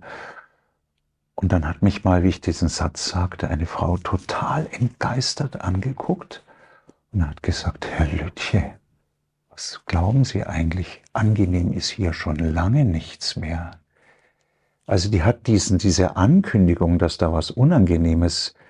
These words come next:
jetzt kommt, so interpretiert, dass ich, der Chefarzt, der jetzt da sozusagen die Sauglocke macht, der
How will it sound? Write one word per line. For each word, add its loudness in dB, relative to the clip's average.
jetzt 0
kommt, -2
so -2
interpretiert, -2
dass -2
ich, 2
der -6
Chefarzt, -2
der 0
jetzt -4
da 0
sozusagen -2
die -4
Sauglocke -4
macht, -2
der 6